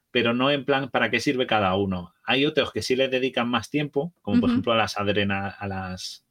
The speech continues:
Speaker 1: adrenalinas, bueno, a las hormonas.
Speaker 2: Ah,
Speaker 1: Las
Speaker 2: <laughs> sí,
Speaker 1: hormonas
Speaker 2: eh, de la cual
Speaker 1: que
Speaker 2: la adrenalina es una, claro.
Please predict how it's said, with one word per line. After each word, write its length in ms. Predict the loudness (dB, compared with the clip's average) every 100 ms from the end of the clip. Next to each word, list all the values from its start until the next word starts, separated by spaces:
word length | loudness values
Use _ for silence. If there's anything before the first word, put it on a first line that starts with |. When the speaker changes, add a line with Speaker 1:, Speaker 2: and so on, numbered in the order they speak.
| _
Speaker 1:
adrenalinas, 680 | -8 -4 -2 -2 -2 -4 -6
bueno, 220 | -6 -4
a 40 | -4
las 520 | -6 -8 -12 -16 -20 _ _ _ _ _ -10
hormonas. 640 | -4 -2 -2 -4 -14 -20 _ -2
Speaker 2:
Ah, 140 | -2 -2 -10 -14 -20 -14
Speaker 1:
Las 140 | 0
Speaker 2:
<laughs> 0 |
sí, 60 | 2 4
Speaker 1:
hormonas 320 | 2 2 -2
Speaker 2:
eh, 160 | 2 2
de 240 | 2 4
la 140 | 4 6
cual 160 | 6
Speaker 1:
que 40 | 6
Speaker 2:
la 60 |
adrenalina 480 | 6 4 2 2 2
es 120 | 0 0
una, 120 | -2
claro. 240 | 0 -2